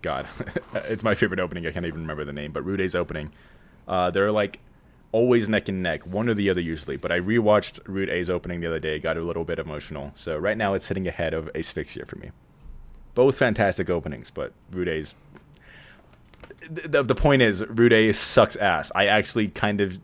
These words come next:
enjoyed a, a little bit of Re up until, you know, the ending of it. But, uh, Rude A was bad. <laughs> So the opening was good.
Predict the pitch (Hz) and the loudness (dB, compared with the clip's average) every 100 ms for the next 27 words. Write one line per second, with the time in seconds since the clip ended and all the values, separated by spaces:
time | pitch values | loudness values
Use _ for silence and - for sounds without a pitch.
0 | - - 110 104 92 98 101 98 95 90 | -20 -8 -4 -2 0 2 2 2 2 0
1 | - 95 92 98 92 95 85 90 95 - | -2 -4 -2 -2 -2 -4 -4 -6 -4 -6
2 | 82 87 - 87 85 80 69 64 - - | -8 -6 -2 -2 -2 -6 -10 -12 -18 -12
3 | 90 82 85 87 80 87 - _ _ _ | -8 -6 -6 -6 -4 -6 -8 _ _ _
4 | _ _ - - - - 87 87 80 76 | _ _ -20 -20 -20 -18 -8 -4 -2 -4
5 | 55 50 50 - - _ _ _ - - | -6 -8 -12 -18 -20 _ _ _ -20 -20
6 | - - 107 107 101 92 82 78 - - | -16 -6 0 2 2 0 -4 -8 -8 -12
7 | - - - - - - 113 - 110 110 | -20 -20 -20 -20 -16 -12 -10 -8 -4 0
8 | 90 85 - 104 92 80 87 78 - | 0 -2 -6 -4 -4 -4 -8 -10 -12